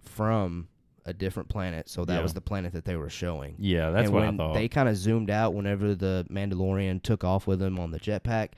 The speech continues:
Speaker 1: I really caught some heavy Naboo vibes. Now, I,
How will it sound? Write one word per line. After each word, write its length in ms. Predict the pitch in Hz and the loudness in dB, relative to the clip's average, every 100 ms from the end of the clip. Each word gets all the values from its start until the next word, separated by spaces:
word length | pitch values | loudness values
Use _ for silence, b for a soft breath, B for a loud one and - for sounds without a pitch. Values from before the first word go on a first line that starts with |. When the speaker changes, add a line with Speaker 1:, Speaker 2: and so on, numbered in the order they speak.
| b b b b | b b b b
Speaker 1:
I 120 | - | 0
really 520 | 95 92 117 113 98 - _ _ | 4 8 10 8 4 -2 _ _
caught 320 | - 95 - | 2 2 2
some 200 | - 92 | -2 0
heavy 280 | 92 90 87 | 0 0 0
Naboo 600 | 87 82 85 85 82 78 - _ _ _ _ | -2 -2 -2 0 -2 -4 -8 _ _ _ _
vibes. 500 | 90 80 76 73 - - _ | -4 -2 -4 -6 -10 -12 _
Now, 140 | - 76 | -8 -6
I, 120 | 78 | -6